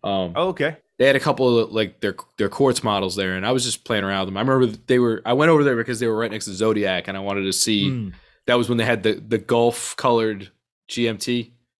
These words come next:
Speaker 1: Zodiac.
Speaker 2: Oh, yeah, yeah, yeah, yeah.
Speaker 1: Yeah,
Speaker 2: Yeah,
Speaker 1: so
Speaker 2: yeah.
Speaker 1: I wanted to go over there and see that, but I wound up, I was playing around with the Vaers, and they, they felt like they were built pretty decent.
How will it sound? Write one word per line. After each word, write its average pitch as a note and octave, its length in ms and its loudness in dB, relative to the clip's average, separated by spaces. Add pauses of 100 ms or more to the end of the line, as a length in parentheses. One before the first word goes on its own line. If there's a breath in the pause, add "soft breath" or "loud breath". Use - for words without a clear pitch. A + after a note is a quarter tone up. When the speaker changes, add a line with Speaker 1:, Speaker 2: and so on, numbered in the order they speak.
(220)
Speaker 1:
Zodiac. B2+ 360 6
Speaker 2:
Oh, C3 60 4
yeah, B2 180 2
yeah, B2 120 0
yeah, A#2+ 120 0
yeah. A2 180 -2
Speaker 1:
Yeah, G2+ 120 0
Speaker 2:
Yeah, F#2+ 60 0
Speaker 1:
so A2 120 0
Speaker 2:
yeah. A2 60 4
Speaker 1:
I - 20 4
wanted C#3+ 200 2
to C#3 40 2
go B2+ 120 6
over B2+ 80 6
there A#2+ 120 4
and G#2+ 100 -2
see A#2 220 0
that, G#2 400 -4
but F#2 320 -6 (520)
I G#2+ 60 -2
wound G#2+ 220 2
up, - 180 -6
I - 40 -10
was G2 180 -8 (500)
playing B2 200 0
around A2+ 200 2
with G#2 80 -2
the A2 80 0
Vaers, G#2+ 180 2
and A#2 100 -4
they, C#3+ 60 -4
they C#3+ 200 0
felt F3+ 300 2
like C#3 100 -2
they B2 100 0
were G2+ 80 0
built F#2+ 220 -6
pretty F2+ 220 -6
decent. F#2 320 -6